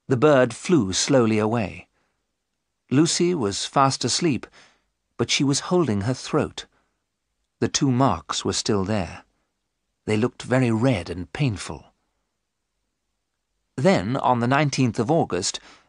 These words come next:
Mina received a letter from a hospital in Budapest. Oh, Lucy, Jonathan is safe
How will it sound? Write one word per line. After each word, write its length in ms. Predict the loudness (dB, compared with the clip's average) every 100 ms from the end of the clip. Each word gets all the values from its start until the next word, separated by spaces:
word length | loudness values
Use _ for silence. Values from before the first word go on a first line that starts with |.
| _
Mina 340 | -2 2 2 4
received 420 | 2 2 0 2
a 60 | 2
letter 340 | 2 0 -4
from 200 | -2 0
a 60 | 2
hospital 640 | 2 0 -2 -6 -4 -2
in 200 | -2 0
Budapest. 760 | 2 2 0 -2 -4 -6 -8 -12 _ _ _ _ -16 -14 -12 -12 0
Oh, 200 | 6 8
Lucy, 680 | 8 8 6 6 4 0 -2 -10 -20 -20 _ 4
Jonathan 380 | 6 6 4
is 160 | 4 4
safe 580 | 4 4 6 6 2